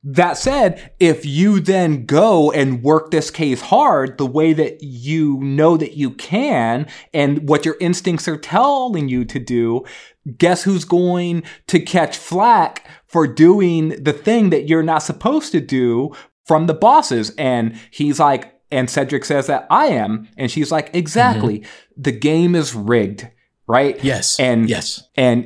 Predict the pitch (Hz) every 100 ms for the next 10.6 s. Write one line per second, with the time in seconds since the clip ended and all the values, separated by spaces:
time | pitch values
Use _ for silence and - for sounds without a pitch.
0 | 135 123 120 151 156 180 190 156 139 165
1 | 151 123 117 107 - 127 113 127 117 131
2 | 127 123 123 - - 123 107 101 123 117
3 | 151 190 196 139 127 123 113 107 - -
4 | - 101 143 185 123 110 123 113 113 117
5 | 110 110 120 110 - - - _ - 120
6 | 104 117 120 151 135 107 123 190 175 120
7 | 120 117 120 113 113 113 - 120 113 101
8 | - - - 131 127 131 143 - 180 180
9 | 165 151 156 151 143 147 123 175 202 170
10 | 185 - 139 131 123 117